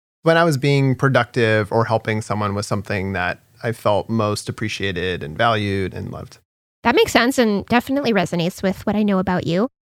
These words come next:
Speaker 2: Do you find that you also feel most connected to people when they do things for you and show up for you in this particular way?
Speaker 1: Yeah, for sure. I appreciate acts of service because time and energy are such finite resources.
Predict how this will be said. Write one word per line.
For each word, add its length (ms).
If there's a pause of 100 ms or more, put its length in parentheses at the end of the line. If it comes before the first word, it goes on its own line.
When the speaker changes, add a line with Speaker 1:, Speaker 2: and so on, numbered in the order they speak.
(180)
Speaker 2:
Do 80
you 100
find 380
that 80
you 180
also 480
feel 180
most 280
connected 480
to 100
people 600
when 260
they 160
do 140
things 400
for 160
you 260
and 160
show 180
up 200
for 100
you 280
in 80
this 120
particular 400
way? 220 (480)
Speaker 1:
Yeah, 220
for 140
sure. 340 (100)
I 80
appreciate 400
acts 180
of 80
service 280
because 420
time 280
and 80
energy 560
are 120
such 400
finite 420
resources. 720